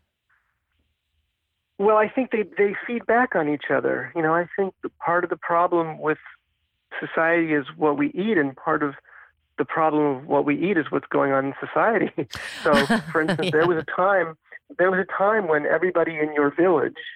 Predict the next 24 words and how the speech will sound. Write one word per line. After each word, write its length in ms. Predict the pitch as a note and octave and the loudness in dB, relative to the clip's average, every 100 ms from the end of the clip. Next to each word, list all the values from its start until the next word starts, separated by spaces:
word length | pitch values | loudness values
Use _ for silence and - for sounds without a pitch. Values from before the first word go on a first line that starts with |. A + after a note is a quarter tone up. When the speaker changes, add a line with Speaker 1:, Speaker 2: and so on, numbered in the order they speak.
| - _ _ _ _ _ _ _ | -20 _ _ _ _ _ _ _
Speaker 1:
whatever 440 | D4+ C3 D3+ D3+ | -6 0 2 2
it 40 | C#3 | 2
was, 220 | D3+ D#3 C3+ | 2 0 -2
your 100 | C#3 | -10
community, 540 | - D3+ F#3+ D#3+ C#3+ | -2 0 0 0 0
ate 240 | - D3+ - | 2 0 2
basically 480 | D3 E3 F#3+ E3 D3+ | -2 -2 -4 -4 -4
the 120 | C#3 - | -4 -4
same 240 | D3 G3 - | -2 -4 -6
food 340 | C#3+ C3+ D#3 F#3+ _ | -6 -4 -6 -10 _
Speaker 2:
Mm-hmm. 300 | D#3+ C#3+ C#3 D#3 _ - | -4 -4 -4 -8 _ -2
Speaker 1:
that, 260 | - C#4+ - _ _ _ _ _ - | 0 0 -4 _ _ _ _ _ -4
you 80 | E3+ | 0
know, 160 | D3 | 2
that 160 | C#3+ C#3+ | 2 0
was 160 | D3+ B2 | -2 -2
grown 300 | - D3 D#3+ D#3+ | 0 2 2 2
locally, 560 | C#3+ C3 C#3 C3+ C#3+ E3 _ _ _ _ _ - | 0 0 -2 -2 -4 -6 _ _ _ _ _ -4
that 160 | D3 | -2
was 120 | D3 D3 | 0 -2
cooked 260 | - F3 - | 0 -2 0
more 240 | D3 D#3+ | 0 2
or 40 | E3 | 4
less 160 | D3+ | 2